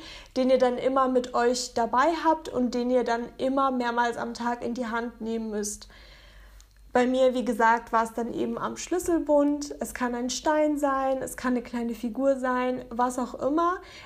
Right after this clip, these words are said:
Es soll euch einfach nur daran erinnern, dass ihr jetzt kurz dankbar sein dürft und spürt wirklich die Liebe in diesem Moment. Eine weitere Möglichkeit wäre es, wenn ihr beispielsweise euch einen Wecker stellt.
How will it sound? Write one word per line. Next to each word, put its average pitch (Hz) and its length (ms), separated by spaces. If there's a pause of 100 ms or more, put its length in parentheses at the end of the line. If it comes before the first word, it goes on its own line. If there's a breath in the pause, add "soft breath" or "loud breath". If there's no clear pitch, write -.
(120)
Es 254 160
soll 254 160
euch 254 160
einfach 240 280
nur 240 120
daran 240 280
erinnern, 330 520
dass 285 280
ihr 320 360
jetzt 233 360
kurz 359 380
dankbar 311 480
sein 220 260
dürft 220 520 (240)
und 285 420 (140)
spürt 262 680
wirklich 240 560
die 262 80
Liebe 214 540 (300)
in 233 120
diesem 233 280
Moment. 214 480 (1500 soft breath)
Eine 254 240
weitere 302 460
Möglichkeit 294 920
wäre 254 280 (160)
es, 254 260
wenn 240 160
ihr 240 140
beispielsweise 233 1200
euch 226 300
einen 226 120
Wecker 359 280
stellt. 320 580